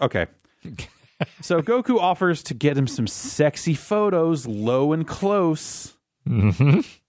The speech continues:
Speaker 1: Uh,
Speaker 2: A certain lady.
Speaker 1: she's not as young as she once was, but she keeps it tight and right.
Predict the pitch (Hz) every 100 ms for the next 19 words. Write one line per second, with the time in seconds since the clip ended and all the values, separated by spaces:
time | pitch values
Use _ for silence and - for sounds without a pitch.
0 | - 113 110 113 113 113 110 - 156 170
1 | 185 208 147 92 123 - 143 143 160 175
2 | 175 185 190 185 208 190 202 - 208 208
3 | 190 160 151 - 135 - 131 - 104 -
4 | - 262 311 - - 202 214 214 202 160
5 | 95 - - -